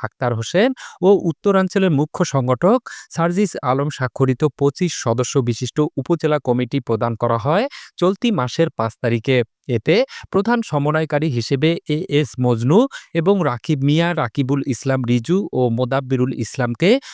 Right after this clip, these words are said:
যুগ্ম সমন্বয়কারী করে একুশ সদস্য বিশিষ্ট কমিটি করা হয়।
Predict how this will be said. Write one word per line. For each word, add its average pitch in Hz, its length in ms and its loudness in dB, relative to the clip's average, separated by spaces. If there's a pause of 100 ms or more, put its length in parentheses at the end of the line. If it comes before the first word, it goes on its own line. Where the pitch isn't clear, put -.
(140)
যুগ্ম 208 420 4
সমন্বয়কারী 139 680 -2
করে 160 360 0 (260)
একুশ 185 320 0
সদস্য 147 420 -2
বিশিষ্ট 131 420 -4
কমিটি 139 440 -2
করা 107 240 -2
হয়। 120 280 -2